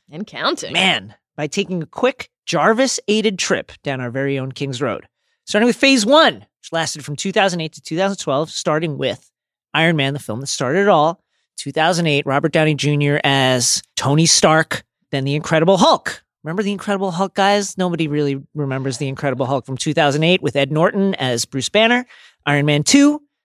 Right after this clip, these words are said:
Speaker 2: not that great a movie, but we got to see Anthony Stark's suitcase suit, which is really awesome. Thor, two thousand eleven, directed by Kenneth Branagh, guys. Wow.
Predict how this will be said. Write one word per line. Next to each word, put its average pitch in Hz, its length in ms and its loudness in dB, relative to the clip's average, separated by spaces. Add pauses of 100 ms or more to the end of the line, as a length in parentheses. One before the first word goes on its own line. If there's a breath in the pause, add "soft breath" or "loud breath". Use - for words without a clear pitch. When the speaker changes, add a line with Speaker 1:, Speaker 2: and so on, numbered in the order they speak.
(100)
Speaker 2:
not 320 180 -4
that 302 180 2
great 262 180 4
a 254 40 2
movie, 240 340 4
but 202 160 4
we 196 100 4
got 208 220 2
to 180 80 -2
see 196 420 0
Anthony 185 380 0
Stark's 175 460 2
suitcase - 800 -2
suit, 285 360 2 (220)
which 151 220 0
is 143 220 -4 (180)
really 151 280 4
awesome. 127 420 0 (480 soft breath)
Thor, 202 480 4
two 202 160 0
thousand 160 300 2
eleven, 190 400 2 (180)
directed 165 220 -2
by 180 100 -2
Kenneth - 320 -4
Branagh, 202 320 2
guys. 117 460 -2 (380)
Wow. 202 440 0